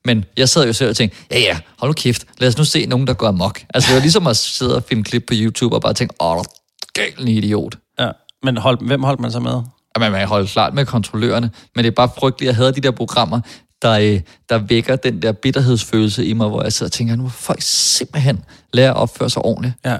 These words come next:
Speaker 2: men det er også nemt, ikke? Altså, hvis man kan finde de der klip, så kom helt op og, og støde over det.
Speaker 1: Ja, ja.
Speaker 2: Jeg blev forresten, øhm,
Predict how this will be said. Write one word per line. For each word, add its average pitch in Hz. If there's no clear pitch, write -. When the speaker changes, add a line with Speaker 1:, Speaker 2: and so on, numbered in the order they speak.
Speaker 2:
men 123
det -
er 127
også 131
nemt, 147
ikke? 147
Altså, 123
hvis 120
man 123
kan 123
finde 170
de 135
der 123
klip, -
så 135
kom 120
helt 139
op 120
og, 120
og 117
støde 123
over 110
det. 127
Speaker 1:
Ja, 160
ja. 123
Speaker 2:
Jeg 131
blev 160
forresten, 131
øhm, 101